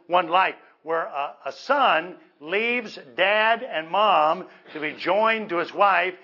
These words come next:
and they two become one flesh. Now, to me, this is thrilling.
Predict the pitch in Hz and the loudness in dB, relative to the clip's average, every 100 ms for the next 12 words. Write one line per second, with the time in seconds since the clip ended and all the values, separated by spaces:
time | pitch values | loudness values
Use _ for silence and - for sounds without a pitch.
0 | - _ 147 147 185 233 - 190 214 208 | -20 _ -10 -2 -2 -2 -6 -8 -8 -8
1 | 208 - 185 196 180 185 180 233 214 123 | -8 -2 -2 0 0 0 -2 0 0 -2
2 | - - - - 294 359 381 359 294 254 | -10 -20 -18 -2 2 2 2 2 0 -2
3 | - - 226 185 127 | -6 0 2 2 0